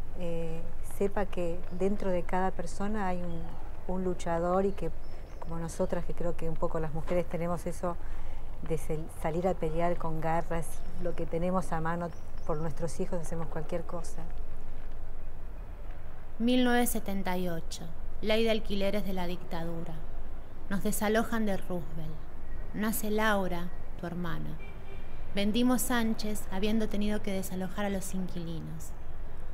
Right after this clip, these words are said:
Speaker 2: Se fueron dejando las puertas abiertas de la bronca que tenían.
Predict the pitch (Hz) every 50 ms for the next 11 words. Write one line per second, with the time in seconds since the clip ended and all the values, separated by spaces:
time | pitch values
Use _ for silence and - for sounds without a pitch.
0 | - - - - - - - - 214 208 - - 254 240 247 240 226 214 - -
1 | 226 220 226 220 208 208 190 - - - 220 208 208 - 220 208 - - 190 185
2 | 202 196 196 196 - 196 196 190 190 180 175 170 175 185 190 196 190 185 185 180
3 | 180 - - 170 160 160 160 160 156 156 156 151 156